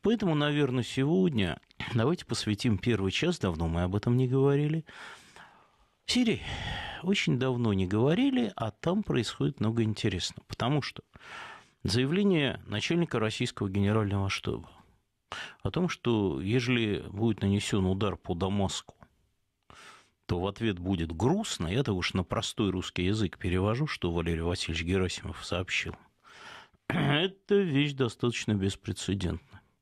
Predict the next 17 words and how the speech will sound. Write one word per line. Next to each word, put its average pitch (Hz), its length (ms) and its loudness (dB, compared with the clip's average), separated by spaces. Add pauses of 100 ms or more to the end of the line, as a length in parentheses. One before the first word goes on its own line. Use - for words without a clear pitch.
(560)
Во-первых, 220 340 0
потому 139 360 -2
что 101 800 2
военные, 131 800 2
наши, 95 420 0
во 78 140 -4
всяком - 380 -6
случае, - 460 -2
военные, 170 600 0
в 104 120 0
отличие 90 520 -2
от 87 140 -4
очень 87 240 0
много 90 320 2
говорящих 92 680 -2
американских 165 680 0
военных, 98 360 2